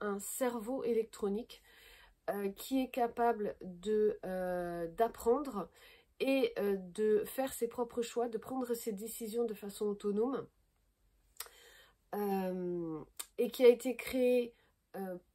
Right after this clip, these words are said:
par les humains pour faire ça, pour aider les humains,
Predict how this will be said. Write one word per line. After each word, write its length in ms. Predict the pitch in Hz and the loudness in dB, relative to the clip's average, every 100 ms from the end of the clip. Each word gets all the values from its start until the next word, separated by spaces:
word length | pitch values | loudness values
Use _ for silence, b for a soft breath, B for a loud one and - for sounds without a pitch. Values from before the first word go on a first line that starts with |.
| _ | _
par 300 | 277 277 254 | -2 0 0
les 280 | 233 214 208 | -2 -2 -4
humains 340 | 214 214 254 - | 0 2 0 -4
pour 320 | - 277 262 | -6 -6 -6
faire 280 | - 214 208 | -6 -6 -6
ça, 360 | - 208 233 - _ _ _ _ _ - - | -6 -4 -4 -4 _ _ _ _ _ -20 -20
pour 300 | - 285 277 269 - | -14 -12 -6 -6 0
aider 300 | 262 226 247 | 0 2 0
les 280 | 240 202 196 | 0 -2 -4
humains, 280 | 202 226 | -2 -4